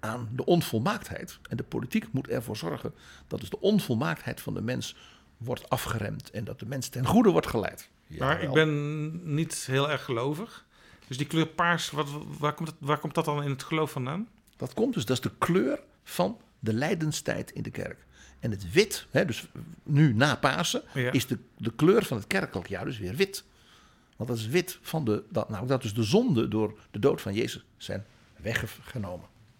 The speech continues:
Speaker 1: Jawel. Nou, de A R P was dus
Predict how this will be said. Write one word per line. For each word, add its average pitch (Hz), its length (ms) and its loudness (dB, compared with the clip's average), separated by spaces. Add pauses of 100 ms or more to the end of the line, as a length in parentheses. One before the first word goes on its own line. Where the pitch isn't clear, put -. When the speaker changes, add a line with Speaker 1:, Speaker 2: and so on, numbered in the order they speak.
(180)
Speaker 1:
Jawel. 95 520 -4 (1040)
Nou, - 160 -4 (500)
de - 320 -4
A 180 220 4
R 135 40 4
P - 120 0 (240)
was 113 180 0
dus - 240 -10